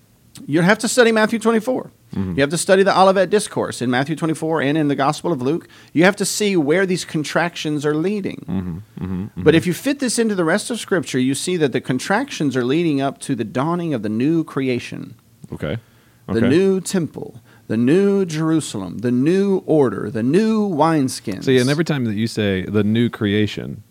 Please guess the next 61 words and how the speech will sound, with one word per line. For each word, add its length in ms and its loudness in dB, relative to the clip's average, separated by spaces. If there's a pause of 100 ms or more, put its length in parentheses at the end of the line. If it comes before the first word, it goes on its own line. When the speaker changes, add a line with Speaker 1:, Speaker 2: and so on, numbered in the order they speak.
(460)
Speaker 2:
my 160 0
mind 320 0
intuitively 720 0
jumps 300 -6
to 180 -4
the 120 -4
new 120 -2
heavens 260 -2
and 80 -6
the 60 -6
new 140 -6
earth. 340 -10 (600)
But 100 -6
we're 120 8
Speaker 1:
Yes, 80 6
Speaker 2:
talking 220 8
Speaker 1:
same 40 8
Speaker 2:
about 180 6
Speaker 1:
thing. 120 2
Speaker 2:
something 600 -2 (280)
before 480 0
that, 380 -6 (280)
right? 180 4
Speaker 1:
Hold 260 8
that 200 8
thought, 300 6
'cause 80 8
Speaker 2:
Okay. 160 8
Speaker 1:
this 140 2
is 120 -4
great. 340 2
Okay, 260 4
Speaker 2:
Okay. 60 0
Speaker 1:
yes, 300 6
we 160 0
are 100 4
talking 320 0
about 200 2
the 80 0
new 180 2
heavens 320 0
and 80 2
the 40 2
new 180 4
earth. 260 -2
Speaker 2:
Okay, 300 2 (180)
okay. 220 -2
Speaker 1:
But 100 6
we 380 4
think, 500 -2
the 80 4
way 240 4
we 140 0
think, 240 -6
because 260 0
we've 160 -2
been 140 -2
programmed 640 0
by 100 2
dispensational 720 -2
premillennialism, 840 -2